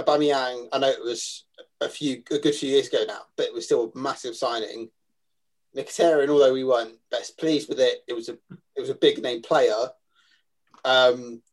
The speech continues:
Leno, you, you're right. We've got Partey, we've got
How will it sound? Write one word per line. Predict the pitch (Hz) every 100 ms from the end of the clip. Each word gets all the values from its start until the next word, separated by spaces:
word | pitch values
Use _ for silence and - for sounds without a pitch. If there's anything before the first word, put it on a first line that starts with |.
| -
Leno, | 147 139 135 127 127 - _ _ _ _ _ _ _ _
you, | 175 196
you're | 190
right. | 190 -
We've | 147 147
got | 190 165 - _ _
Partey, | 170 156 156 135
we've | 143 -
got | 170 -